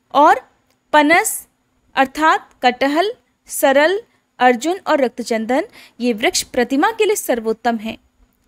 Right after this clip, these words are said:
चारों वर्णों के लिए भिन्न भिन्न काष्ठ का विधान बताया गया है।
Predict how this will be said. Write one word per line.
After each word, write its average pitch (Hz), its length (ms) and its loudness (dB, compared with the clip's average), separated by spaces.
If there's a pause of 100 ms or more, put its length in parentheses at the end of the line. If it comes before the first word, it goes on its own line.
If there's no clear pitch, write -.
चारों 240 320 2
वर्णों 214 300 -6
के 294 160 -4
लिए 302 320 -4 (300)
भिन्न 427 320 0
भिन्न 349 380 -2 (120)
काष्ठ 330 420 0 (160)
का 392 140 0 (360)
विधान 285 420 -2
बताया 226 360 -6
गया 220 220 -6
है। 226 220 -10